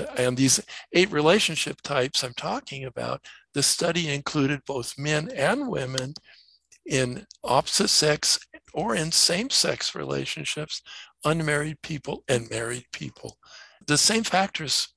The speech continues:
are important across all those things. And then eros, feeling we're made for each other, trusting the partner not to lie. That's important. Openness, disclosure is important, but it's that you can trust the person.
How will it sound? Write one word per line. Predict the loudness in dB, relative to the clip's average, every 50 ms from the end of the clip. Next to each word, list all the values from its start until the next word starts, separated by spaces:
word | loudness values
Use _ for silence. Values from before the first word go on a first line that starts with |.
| _ _ _ -4
are | -2 -2 -2
important | -4 _ -10 -8 -8 -8 -8 -12 -20 -20 _ _ _ _ _ _ _ _
across | _ -6 -4 -2 -2 -2
all | -2 -4 -4 -4
those | -4 -2 0 0 0 0
things. | 0 -6 -8 -4 -4 -4 -4 -6 _ _ _ _ _ _ _ -2
And | 0 2 4
then | 4 4 4 4
eros, | 2 2 4 4 4 4 4 4 2
feeling | 0 0 2 2 2 2 2 0 -2 -6
we're | -10 -12
made | -10 -6 -2 -2 -2 -2 -4
for | -8 -6 -4 -4
each | -2 0 -2 0 0
other, | 0 0 0 -2 -6 -8 _ _ _ _ _ _ _ _ -6
trusting | -4 -4 0 0 0 0 0 -2 -4 -8 -6 -6
the | -8 -8
partner | _ -12 -10 -8 -8 -8 -8 -10 -16 -16
not | -14 -12 -10 -10 -10 -10 _ -10 -8
to | -8 -8
lie. | -8 -8 -8 -6 -6 -6 -6 -6 -6 -6 -8 -10 _ _ _ -20 -20 _ _ _ _ _ _ _ _ _ _ -2
That's | 0 0 0 0 0 0 -2
important. | -2 -6 -6 -8 -6 -6 -6 -8 -6 -2
Openness, | -2 -2 -2 -2 -6 -2 0 2 2 2 2 0 -2 -4 -8 -14 -16 -16 -14
disclosure | -12 -12 -8 -8 -8 -8 -4 -2 -2 -2 -2 -2 -4 -2
is | 0 0 0 -2
important, | -2 -10 _ -10 -8 -8 -8 -10 -10 -6
but | -6 -4 -4
it's | -4 -2 0 -2 -2 -2
that | -6 -8 -8
you | -8 -12 -12
can | -12 -12 -8
trust | -8 -6 -4 -2 2 2 2 2 2
the | -4 _ -16
person. | -6 -2 -2 -2 -2